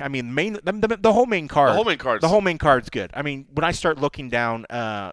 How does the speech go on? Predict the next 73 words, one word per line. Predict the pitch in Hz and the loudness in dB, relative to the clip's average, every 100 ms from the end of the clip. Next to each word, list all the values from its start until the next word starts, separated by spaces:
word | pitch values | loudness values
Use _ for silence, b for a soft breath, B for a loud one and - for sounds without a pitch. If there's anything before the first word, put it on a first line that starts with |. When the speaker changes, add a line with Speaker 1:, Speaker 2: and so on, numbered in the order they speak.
| 117 | -12
Speaker 1:
you | 117 | -10
know, | 107 | -8
getting | 107 117 110 | -8 -10 -8
to | 104 | -8
the | |
prelims, | - 139 117 104 101 | -8 -8 -8 -8 -6
there | 143 | -4
are | 123 127 | -2 -4
some | - 113 | -6 -8
guys | 107 107 | -6 -6
with | 101 - | -8 -10
great | 139 139 - | -8 -8 -6
records. | 160 - 165 160 - | -8 -6 -6 -6 -10
It's | 127 117 | -12 -10
just | 113 - - | -10 -12 -14
not | 113 110 107 | -8 -8 -6
a | |
lot | 107 104 | -6 -8
of | 95 | -8
big | 113 104 | -10 -8
names | 107 107 101 | -12 -12 -12
that | 101 - | -12 -10
most | 107 110 - | -10 -10 -10
people | 123 - | -16 -14
here | 101 123 110 | -12 -10 -10
in | |
the | 92 | -12
States | - 110 - | -14 -14 -16
probably | - 117 101 104 | -8 -8 -8 -12
have | 101 107 | -12 -10
a | 101 | -10
lot | 104 | -10
of | 98 | -12
familiarity | 120 107 104 104 110 | -16 -14 -12 -6 -4
Speaker 2:
Now, | 110 | -4
are | 120 | -4
Speaker 1:
with. | |
Speaker 2:
you | 127 | -6
most | 123 131 135 | -6 -6 -6
excited | 127 - 117 113 110 | -10 -6 -4 -6 -8
for | 107 95 | -10 -12
Chris | - 123 - | -10 -10 -8
Duncan, | 117 123 135 127 | -10 -10 -12 -14
the | 104 | -12
Scottish | 123 101 90 113 | -4 -4 -4 -2
lightweight, | 131 156 175 185 - | -2 -2 -4 -4 -4
or | 127 113 - | -8 -8 -12
Speaker 1:
<laughs> | |
Speaker 2:
Chris | - 139 - - | -10 -8 -8 -10
Leroy | 107 117 135 | -8 -2 -2
Duncan, | 123 113 - 104 101 | -2 -8 -8 -10 -10
the | 104 | -12
English | 107 98 - | -10 -12 -10
middleweight? | 104 95 87 73 | -6 -6 -6 -2
Speaker 1:
Well, | 160 | 2
Speaker 2:
Which | 185 170 | 2 2
Speaker 1:
you | |
Speaker 2:
one | 165 | 2
are | |
Speaker 1:
know, | 160 | 4
Speaker 2:
you | |
more | 143 | 2
Speaker 1:
I | 151 | 2
just, | 151 | 0
Speaker 2:
excited | 113 123 | 0 0
Speaker 1:
I | |
Speaker 2:
for? | 135 | 0
Speaker 1:
just | 139 - | -2 0
heard, | 156 160 156 | 0 0 -2
according | 120 - 156 156 147 | -8 -4 -2 -2 -4
to | - 143 - | -10 -8 -2
our, | 143 | 0
uh, | 139 135 131 123 120 110 | 0 -2 -4 -4 -4 -6